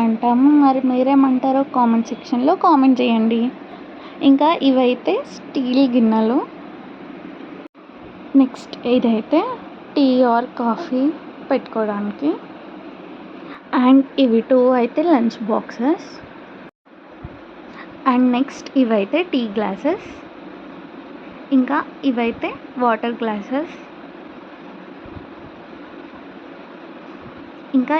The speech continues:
ఇవైతే చిన్న చిన్న కటోరలు అన్నమాట. సేమియా, చట్నీ అలాంటివి వేసుకోవడానికి బాగుంటాయి. ఇంకా ఇవైతే చెంబులు, వాటర్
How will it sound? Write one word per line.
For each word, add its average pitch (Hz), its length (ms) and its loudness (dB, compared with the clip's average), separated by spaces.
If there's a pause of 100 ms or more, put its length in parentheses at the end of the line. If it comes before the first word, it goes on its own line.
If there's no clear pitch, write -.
ఇవైతే 226 440 2
చిన్న 240 160 2 (100)
చిన్న 240 180 -2 (260)
కటోరలు 226 520 -2
అన్నమాట. 202 340 -4 (760)
సేమియా, 233 420 2 (220)
చట్నీ 240 340 0 (260)
అలాంటివి 226 420 0
వేసుకోవడానికి 233 540 -6 (100)
బాగుంటాయి. 220 440 -2 (520)
ఇంకా 262 180 2 (160)
ఇవైతే 240 340 0 (140)
చెంబులు, 220 440 -2 (2500)
వాటర్ 233 340 0